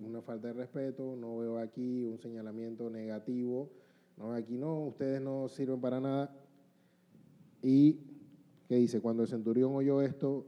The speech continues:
fue y dio aviso al tribuno diciendo, "¿Qué vas a hacer? Porque este hombre es ciudadano romano, vamos a quebrantar la ley".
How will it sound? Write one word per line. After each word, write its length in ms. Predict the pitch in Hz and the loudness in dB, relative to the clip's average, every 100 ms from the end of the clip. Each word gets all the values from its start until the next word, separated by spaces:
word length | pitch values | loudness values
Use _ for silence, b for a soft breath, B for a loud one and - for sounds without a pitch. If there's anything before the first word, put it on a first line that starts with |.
| - | -4
fue 180 | 127 127 | 0 4
y 20 | |
dio 180 | 117 120 | 4 4
aviso 300 | 120 127 - | 4 2 4
al 80 | 139 | 2
tribuno 460 | 131 127 127 131 | 4 2 0 0
diciendo, 680 | 127 120 - 131 120 123 113 B B | -2 -2 -4 -4 -2 -4 -4 B B
"¿Qué 140 | - | -2
vas 180 | 127 131 | 0 2
a 60 | 143 | 0
hacer? 260 | 131 175 | 4 4
Porque 180 | 120 120 | 4 -2
este 140 | 123 147 | -2 -6
hombre 200 | 143 147 | -6 -8
es 80 | |
ciudadano 340 | 139 120 123 131 | -8 -10 -10 -12
romano, 360 | 110 127 131 | -12 -12 -12
vamos 200 | 113 135 | -12 -10
a 40 | 113 | -10
quebrantar 400 | 117 104 104 123 | -12 -12 -10 -8
la 80 | 123 | -4
ley". 200 | 165 | -4